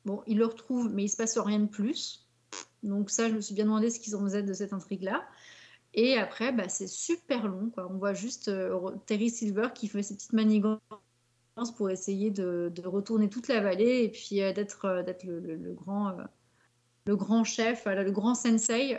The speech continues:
euh, de tous les dojos, euh, du secteur. Et il se passe rien de plus. Donc en fait, j'ai surtout l'impression que c'était une très, très longue introduction ou une espèce de double saison. Donc il faudrait vraiment atteindre la saison six pour avoir quelque chose. Et heureusement, à la fin, euh, on a, euh,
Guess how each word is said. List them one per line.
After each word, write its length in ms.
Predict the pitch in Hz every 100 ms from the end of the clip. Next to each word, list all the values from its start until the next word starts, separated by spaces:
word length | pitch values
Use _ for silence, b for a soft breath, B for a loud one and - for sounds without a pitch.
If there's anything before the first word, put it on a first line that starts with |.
| -
euh, 600 | 190 190 185 180 180 175
de 120 | 180
tous 160 | 180 233
les 140 | 233
dojos, 400 | 214 196 226 226
euh, 120 | 196
du 120 | 185
secteur. 460 | 196 196 - 214 294 - b b b _
Et 80 | 214
il 40 |
se 80 | 208
passe 200 | 240 277
rien 160 | - 247
de 80 | 247
plus. 260 | 220 233
Donc 160 | 214 196
en 80 | 196
fait, 240 | 240 240
j'ai 180 | 202 190
surtout 280 | - 262 294
l'impression 360 | 247 240 233 262
que 60 |
c'était 160 | 226 196
une 140 | 185 -
très, 460 | - - 339 349 330
très 200 | - 262
longue 280 | 247 254 247
introduction 600 | 233 - 214 214 - 285 339
ou 80 | 226
une 60 |
espèce 240 | 214 294 240
de 60 |
double 340 | 202 294 285 269
saison. 320 | 269 254 262
Donc 180 | 214 -
il 60 |
faudrait 300 | - 180 175
vraiment 280 | 185 220 247
atteindre 220 | 240 233
la 80 | 208
saison 260 | 208 202 202
six 240 | 233 233
pour 140 | -
avoir 180 | 190 226
quelque 200 | - 190
chose. 240 | - 285 - B B B B _ _ _ _ _ -
Et 180 | 226 -
heureusement, 600 | 285 285 285 262 269 269 -
à 100 | 185
la 160 | 196
fin, 500 | - - 262 311 339 -
euh, 400 | 202 196 196 196 -
on 180 | 220 214
a, 340 | 220 233 240 202
euh, 400 | 196 185 180